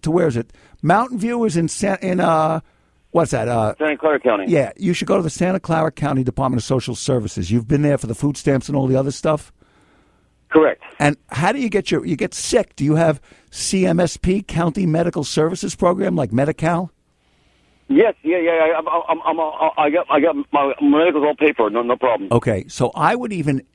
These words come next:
Speaker 1: here's a good thing to do. I would go talk to a lawyer in Santa Clara County, probably in San Jose. Look 'em up in the Yellow Pages, a lawyer who does, um, Social Security disability work.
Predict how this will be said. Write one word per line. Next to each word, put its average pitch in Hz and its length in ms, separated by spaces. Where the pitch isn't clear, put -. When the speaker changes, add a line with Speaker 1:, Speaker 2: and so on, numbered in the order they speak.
Speaker 1:
here's 170 240
a 143 60
good 131 260
thing 107 200
to 92 100
do. 78 300
I 151 200
would 240 160
go 139 140
talk 143 300
to 120 100
a 113 100
lawyer 95 640
in 127 220
Santa 127 340
Clara 113 320
County, 90 460
probably 107 280
in 113 120
San 110 220
Jose. 90 380
Look - 180
'em 139 120
up 139 160
in 127 80
the 123 80
Yellow 113 240
Pages, 92 540
a 117 60
lawyer 131 600
who 123 240
does, 110 720
um, 92 400
Social - 460
Security 110 540
disability 98 840
work. - 440